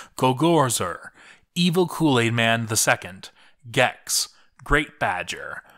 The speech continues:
Moonin, Tinny Tim, Nice Aaron,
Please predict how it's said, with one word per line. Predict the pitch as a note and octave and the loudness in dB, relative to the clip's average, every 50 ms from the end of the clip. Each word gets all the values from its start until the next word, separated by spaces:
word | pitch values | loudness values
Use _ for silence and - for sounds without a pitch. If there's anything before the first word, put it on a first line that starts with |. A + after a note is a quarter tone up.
| _ _ | _ _
Moonin, | - A2+ C3 D3+ D3+ B2+ A2+ G2+ F2+ E2 D2+ D2 D2+ - _ _ - - | -4 0 0 2 2 2 0 -2 -4 -6 -12 -16 -20 -20 _ _ -10 -4
Tinny | - A3 F3+ F3 | -2 0 0 0
Tim, | D#3 - D3+ B2+ G2+ F2 D#2 - - - - _ _ _ _ | 0 0 -2 -2 -2 -4 -8 -16 -20 -20 -20 _ _ _ _
Nice | - B2 B2+ C#3 D3 C#3+ - - - | -2 -2 0 0 0 0 0 0 0
Aaron, | C#3 C3+ A#2 G#2 F#2+ D#2 - | 2 0 2 0 -2 -4 -8